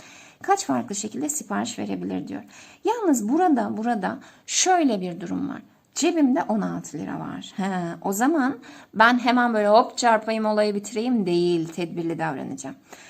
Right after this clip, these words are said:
Şimdi bakayım. Çorbalardan, üçer liralıklardan seçsem. Mesela üçer liralıklardan seçsem. Ee, kaç tane üçer liralık çorba var? Üç tane. Üç farklı alternatifim var.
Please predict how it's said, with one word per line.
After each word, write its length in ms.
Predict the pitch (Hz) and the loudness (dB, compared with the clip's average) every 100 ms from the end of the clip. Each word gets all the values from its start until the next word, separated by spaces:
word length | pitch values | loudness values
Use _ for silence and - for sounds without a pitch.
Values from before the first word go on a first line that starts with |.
| - - | -16 -10
Şimdi 280 | 427 381 | -4 0
bakayım. 360 | 339 349 233 - - _ - | 0 0 -4 -4 -10 _ 0
Çorbalardan, 800 | 370 392 359 339 262 208 185 185 - - | 4 6 6 4 4 2 0 -4 -12 -8
üçer 380 | 349 427 392 311 | -2 0 4 4
liralıklardan 720 | 226 214 214 220 214 226 262 | 2 0 0 0 0 2 0
seçsem. 600 | 262 214 202 - 170 180 - | 0 -6 -6 -8 -6 -8 -6
Mesela 400 | 247 233 190 185 185 | -4 -4 -2 -4 -4
üçer 340 | - 247 226 | -4 -2 0
liralıklardan 680 | 196 196 196 196 202 196 233 | -2 -2 -2 -2 -2 -2 -4
seçsem. 640 | 226 208 202 - 170 247 - _ _ _ _ _ _ _ _ _ - _ _ - _ _ _ - | -4 -6 -2 -2 -2 -4 -10 _ _ _ _ _ _ _ _ _ -20 _ _ -20 _ _ _ -4
Ee, 420 | 226 220 226 233 - | 0 0 0 -4 -6
kaç 300 | 427 440 - | -6 -4 2
tane 260 | 294 247 | 4 4
üçer 420 | 226 - 233 214 | 0 -2 -2 0
liralık 340 | 214 202 202 - | -2 -4 -6 -6
çorba 340 | 208 196 202 | -4 -2 -2
var? 160 | 233 453 - _ _ - | -2 -6 -10 _ _ -8
Üç 180 | 415 - | -4 -2
tane. 340 | 233 175 175 196 - - | -2 -2 -2 -6 -12 -18
Üç 160 | - | -2
farklı 420 | 247 214 220 269 | 2 2 0 -2
alternatifim 760 | 214 208 170 175 175 - - - | -2 -4 -6 -6 -10 -12 -12 -10
var. 300 | - - | -12 -16